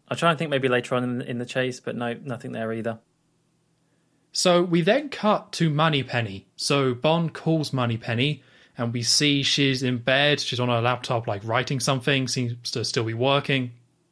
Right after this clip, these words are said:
Speaker 2: even though it's late. And Bond kind of talks to Moneypenny, says, "All the attacks are linked. The attacks in Hamburg and Tunisia, I believe, they're all linked. It was all the same organization."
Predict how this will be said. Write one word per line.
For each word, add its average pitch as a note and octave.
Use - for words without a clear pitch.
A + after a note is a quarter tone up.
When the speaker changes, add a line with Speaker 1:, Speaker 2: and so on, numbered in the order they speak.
Speaker 2:
even A#2
though G#2
it's G#2+
late. C#3+
And A2+
Bond C#3
kind B2
of A2
talks D#3
to C3+
Moneypenny, A2+
says, A2+
"All F#3+
the A3+
attacks G#3+
are E3+
linked. D3+
The B2
attacks D#3
in C3+
Hamburg D3
and A2+
Tunisia, C3+
I C3
believe, C3+
they're B2+
all A#3
linked. E3+
It C3+
was B2
all G#3+
the G#3
same F#3+
organization." C#3+